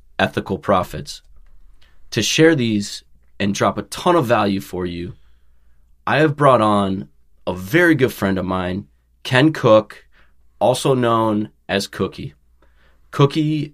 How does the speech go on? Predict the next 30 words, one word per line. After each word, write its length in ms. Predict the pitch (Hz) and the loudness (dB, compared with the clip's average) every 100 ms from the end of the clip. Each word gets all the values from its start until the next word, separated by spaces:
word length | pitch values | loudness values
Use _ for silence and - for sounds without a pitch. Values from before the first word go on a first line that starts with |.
| - | -4
and 100 | 110 | 0
I 120 | 117 | 0
met 400 | 117 113 107 - _ | 0 0 0 -4 _
years 360 | 110 131 156 156 | -2 4 4 4
ago 280 | 147 139 | 2 2
at 40 | 127 | 2
a 60 | |
tattoo 420 | 113 110 101 - 143 | 0 -2 -2 -4 0
convention, 680 | 151 135 135 - 135 127 _ _ _ | 0 0 -2 -2 -6 -6 _ _ _
and 120 | 110 | -4
from 100 | 120 | 0
the 80 | 107 | 2
minute 340 | 104 120 170 165 | 4 4 2 2
I 140 | 143 | 0
met 320 | 117 117 104 | 0 -2 -2
him, 320 | 98 90 85 _ _ _ _ | -4 -6 -10 _ _ _ _
it 60 | 123 | 2
was 120 | 117 | 2
one 200 | 117 143 | 4 2
of 80 | 170 | 2
those 240 | 147 131 | 0 -2
people 340 | - 143 113 120 | -2 -2 0 0
that 140 | 110 | 0
you 160 | 107 110 | -2 -2
meet, 400 | 110 135 160 - | 2 4 4 0
you 100 | 104 | -6
see, 460 | - - 151 143 104 | -6 -6 -2 0 0
and 100 | 107 | -2
you're 100 | 104 | -2
like, 260 | 101 95 | -6 -8